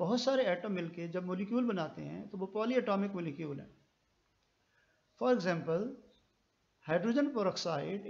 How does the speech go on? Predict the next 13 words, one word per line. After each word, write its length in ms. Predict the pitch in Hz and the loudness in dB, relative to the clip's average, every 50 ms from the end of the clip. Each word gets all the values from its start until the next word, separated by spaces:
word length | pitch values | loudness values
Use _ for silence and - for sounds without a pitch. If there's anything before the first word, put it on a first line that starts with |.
| 196 | -2
एच 140 | 196 202 - | -2 -2 -4
टू 100 | - 269 262 214 | -2 0 2 2
ओ 40 | 190 - - | 2 2 -2
टू, 140 | 147 143 143 165 185 233 302 - - _ _ _ _ _ _ | -6 -8 -8 -8 -10 -12 -14 -16 -20 _ _ _ _ _ _
ये 180 | - 185 190 190 185 | -4 -4 -4 -2 -2
tetraatomic 720 | 190 185 185 240 269 254 240 220 196 180 170 170 165 165 | -4 -2 2 4 6 6 6 6 2 0 0 -2 -4 -4
है। 140 | 151 151 165 190 208 - - _ _ _ _ _ _ _ _ _ _ _ _ _ _ _ _ _ _ _ _ _ _ _ _ _ _ _ - | -6 -6 -6 -8 -10 -14 -18 _ _ _ _ _ _ _ _ _ _ _ _ _ _ _ _ _ _ _ _ _ _ _ _ _ _ _ -2
अमोनिया 480 | 180 185 196 196 185 180 170 156 160 175 220 208 | 0 2 2 2 2 2 2 0 0 0 0 0
एन 100 | 202 226 | 0 0
एच 120 | 240 240 - - | 0 0 -2 -6
थ्री, 160 | 175 160 147 143 143 180 226 254 - - _ _ _ _ _ _ _ _ _ _ _ _ _ - | -8 -6 -6 -6 -6 -6 -8 -10 -12 -16 _ _ _ _ _ _ _ _ _ _ _ _ _ -8
सल्फर 360 | - 196 208 202 208 247 254 254 | -4 -4 -2 2 4 2 4 4
डाइऑक्साइड, 800 | 233 196 185 170 - - 180 160 143 143 147 170 202 226 - | 2 2 2 2 0 -2 -2 -2 -2 -2 -4 -4 -6 -8 -10